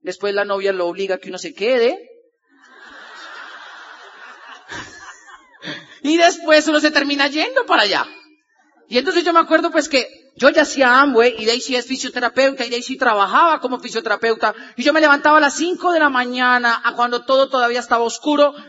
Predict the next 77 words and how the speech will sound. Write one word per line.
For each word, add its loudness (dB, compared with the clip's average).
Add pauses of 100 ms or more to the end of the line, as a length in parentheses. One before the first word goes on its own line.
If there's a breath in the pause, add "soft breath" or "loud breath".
(160 loud breath)
y -12
yo -2
iba -2
y 0
la -2
llevaba 0
a 2
la -2
clínica -8
y -4
la -4
dejaba -2
a -2
las -4
seis. -10 (560)
Y -14
yo -6
me -4
devolvía 0
y -4
le -2
decía, -6 (100)
"Nos -10
vemos -8
más -10
tarde, -2
¿a -14
qué -14
hora -6
vengo -8
por -12
ti?". -14
"A -10
las -14
seis, -12
nos -16
vemos -6
más -10
tarde". -8 (240 loud breath)
Y -20
yo -2
iba -6
y -8
me -6
decía, -10
"¿Qué -6
vas -4
a -8
hacer?". -8
Yo -10
le -12
decía, -10
"Voy -10
a -8
ir -4
a -4
dormir -6
hasta -10
las -8
nueve, -8
después -10
voy -12
a -12
ir -8
a -8
nadar -10
y -12
después -14
voy -14
a -16
ir -8
a -6
desayunar, -14 (160)
chao". -10 (240 soft breath)
Y -18
me -6
iba, 2